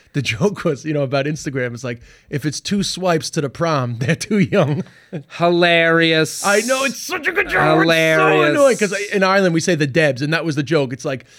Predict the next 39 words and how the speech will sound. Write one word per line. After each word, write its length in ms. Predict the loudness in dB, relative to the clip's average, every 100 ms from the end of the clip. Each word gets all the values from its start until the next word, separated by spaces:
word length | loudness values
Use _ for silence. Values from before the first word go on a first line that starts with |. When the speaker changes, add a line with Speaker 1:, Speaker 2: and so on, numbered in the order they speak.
| -20
Speaker 1:
you 120 | -2 2
know, 80 |
it 60 | 2
has 180 | 2 0
to 60 | 0
be 80 | 0
more 200 | 4 2
than 120 | 2
two 200 | -2 -2
swipes 380 | 0 0 0 0
to 100 | -4
the 60 |
Debs 320 | 0 2 0 -2
for 120 | -6
it 80 | -4
to 80 |
be 140 | -2 0
okay. 380 | -2 -4 -4 -2
Speaker 2:
So 280 | 0 2 0
funny. 380 | -2 0 0 0
Speaker 1:
<laughs> 40 | -4 -4 -8 -14 -14
So 200 | -12 -6 -2
Speaker 2:
I, 120 | 0
Speaker 1:
annoying. 360 | 0 0 2 4
Speaker 2:
and, 200 | 4 4
but 100 | 4
it's 200 | 4 0
true. 380 | 0 4 4 2
And 200 | 2 4
there's 340 | 4 2 0
all 140 | 2 4
these 240 | 2 0
things. 240 | 0 0
Like, 120 | 0 2
I 160 | 0
think 180 | 0 -2
of 60 | 0
Instagram, 460 | -2 -2 -2 0
like, 160 | 0